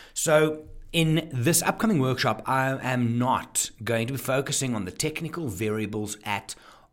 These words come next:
all. Now, I've been looking deep into, into the composition side of things. And, and yes, sorry, let me just backtrack there. I have done, and you can find this on YouTube, uh,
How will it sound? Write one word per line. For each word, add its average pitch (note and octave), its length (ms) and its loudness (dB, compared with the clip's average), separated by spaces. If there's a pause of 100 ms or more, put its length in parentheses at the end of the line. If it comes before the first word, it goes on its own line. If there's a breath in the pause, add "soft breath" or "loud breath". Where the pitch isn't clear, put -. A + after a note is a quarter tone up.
all. A#2 460 4 (840)
Now, C#3+ 200 4 (240 loud breath)
I've C#3+ 80 2
been D3 100 6
looking E3+ 240 4
deep E3 220 0
into, C#3 280 -6
into C3+ 340 -2
the A#2+ 100 0
composition C3+ 500 0
side B2+ 240 2
of F2 60 -4
things. D2+ 380 -6 (500 loud breath)
And, C#3 580 0 (100)
and C#3 160 0
yes, C3 220 6
sorry, C3+ 200 2
let G#2 80 -4
me A#2+ 80 -2
just C3+ 140 -4
backtrack B2+ 380 -2
there. F#2+ 220 -4 (400 loud breath)
I C3 100 4
have C3+ 320 2
done, C3 260 2
and A2 80 -2
you A2 60 -2
can A#2 100 -4
find D#3 160 2
this C#3+ 80 -2
on C3+ 100 0
YouTube, A#2+ 500 -2 (320 loud breath)
uh, A2 460 -4